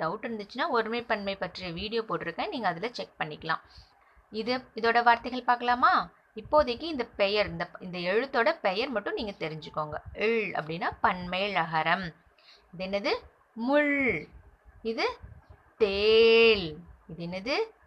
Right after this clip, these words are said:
தேள். இது வாள். அரசர்கள் எல்லாம் வச்சிருப்பாங்க இல்லையா? இது என்னது? வாள். இது முள். இது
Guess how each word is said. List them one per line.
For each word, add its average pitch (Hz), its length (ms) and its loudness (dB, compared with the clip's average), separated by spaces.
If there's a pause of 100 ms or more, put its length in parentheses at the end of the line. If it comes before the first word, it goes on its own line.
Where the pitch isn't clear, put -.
(160)
தேள். 208 840 2 (420)
இது 240 180 -4 (840)
வாள். 226 800 12 (200)
அரசர்கள் 185 520 -2
எல்லாம் 196 200 -2
வச்சிருப்பாங்க 175 480 -6
இல்லையா? 175 260 0 (560)
இது 175 140 -8
என்னது? 233 240 -4 (320)
வாள். 196 640 10 (320)
இது 339 160 -2 (540)
முள். 269 300 2 (640)
இது 247 180 -4